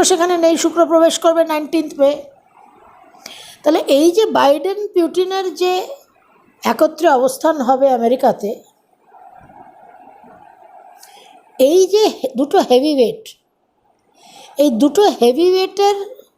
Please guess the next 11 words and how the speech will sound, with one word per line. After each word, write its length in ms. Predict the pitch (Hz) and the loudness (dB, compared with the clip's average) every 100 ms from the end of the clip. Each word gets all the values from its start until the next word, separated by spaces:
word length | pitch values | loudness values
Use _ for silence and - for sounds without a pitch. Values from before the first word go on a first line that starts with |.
| _ _ _ _ _ - - _ _ _ _ - - 220 | _ _ _ _ _ -20 -20 _ _ _ _ -16 -10 0
যে 80 | 285 247 | 2 2
অবস্থান, 480 | 226 226 - 196 147 - - _ _ - _ - _ _ - - _ _ _ _ _ _ _ _ _ _ _ _ _ _ 214 | 0 -4 -4 -6 -6 -12 -20 _ _ -20 _ -20 _ _ -20 -20 _ _ _ _ _ _ _ _ _ _ _ _ _ _ 0
দুজনের 400 | 254 339 381 370 | 2 2 0 0
মধ্যে 240 | 370 339 392 | 0 0 0
যে 60 | 392 370 | 0 0
একটা 160 | 381 339 | 0 0
ন্যাচারাল, 540 | 269 240 - 339 370 381 381 - _ _ _ _ _ _ _ _ _ _ _ _ _ - | 0 0 -2 2 2 0 -4 -12 _ _ _ _ _ _ _ _ _ _ _ _ _ 0
আহ, 220 | 285 254 - - _ _ _ _ _ _ _ _ _ _ - - _ _ _ _ - - - - - - - - - - - | 2 2 -2 -10 _ _ _ _ _ _ _ _ _ _ -20 -20 _ _ _ _ -20 -20 -20 -20 -20 -20 -20 -20 -20 -4 0
কনফ্লিক্ট, 640 | 339 349 311 262 - - - - - - _ _ 311 | 0 -2 0 0 -2 -14 -14 -14 -14 -20 _ _ 0
পাওয়ার 420 | 302 349 381 359 311 | 2 4 2 0 -4
প্লে, 200 | 311 277 | -2 0